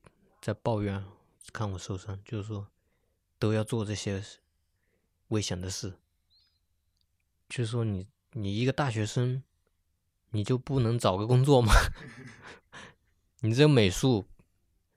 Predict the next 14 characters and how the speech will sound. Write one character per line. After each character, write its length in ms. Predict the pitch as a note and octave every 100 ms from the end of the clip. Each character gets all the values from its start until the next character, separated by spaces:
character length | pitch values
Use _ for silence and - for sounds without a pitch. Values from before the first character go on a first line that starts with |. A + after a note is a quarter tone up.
| _ _ _ _ _ _ _
搞 200 | - A2
不 80 | B2
下 220 | A#2 D3
去， 200 | - C3
你 180 | G2 G2+
就 60 |
改 180 | C3+ G2+
行 320 | - F2+ F2
呗。 240 | A#2 A2+ - -
<laughs> 480 | - - D#3 C#3+ D#3+
就 80 | C#3 D3 - - - _ _ _ - _ _
那 160 | A#2+
记 300 | A#2 - B2+
录， 280 | A2+ A2 B2